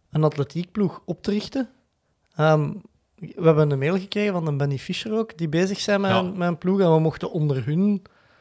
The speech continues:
Speaker 2: Vlag.
Speaker 1: vlag een ploeg oprichten, eventueel. Eh, want ja, het is niet alleen, eh, we hebben in de aflevering met Stijn Baten had ik gezegd dat ik het zo had uitgezocht en dat je moet een V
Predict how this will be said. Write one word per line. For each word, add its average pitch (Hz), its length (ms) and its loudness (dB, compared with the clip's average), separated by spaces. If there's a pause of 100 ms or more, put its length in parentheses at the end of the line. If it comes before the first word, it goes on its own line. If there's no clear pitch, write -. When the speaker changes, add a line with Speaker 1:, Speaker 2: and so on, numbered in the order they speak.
(100)
Speaker 2:
Vlag. 104 680 -6 (160)
Speaker 1:
vlag 151 480 2 (180)
een 160 280 -4
ploeg 156 280 2
oprichten, 226 580 0
eventueel. 208 600 0 (560)
Eh, 156 360 4
want 160 400 2 (240)
ja, 151 140 0
het - 160 -10
is 151 120 -6
niet 160 120 2
alleen, 170 500 4
eh, 156 140 2 (160)
we 160 160 -6
hebben 147 340 0
in 147 100 -2
de 135 60 -2
aflevering 170 380 -4
met 156 100 -6
Stijn 135 260 -4
Baten 147 280 -2
had 147 100 -2
ik 139 120 -8
gezegd 147 220 -10
dat 165 140 -6
ik 151 80 -8
het 151 420 -14
zo 147 140 -2
had 131 220 0
uitgezocht 151 440 -4
en 156 60 -4
dat 156 80 -6
je 147 60 -4
moet 151 160 -4
een 139 60 -4
V 131 140 -2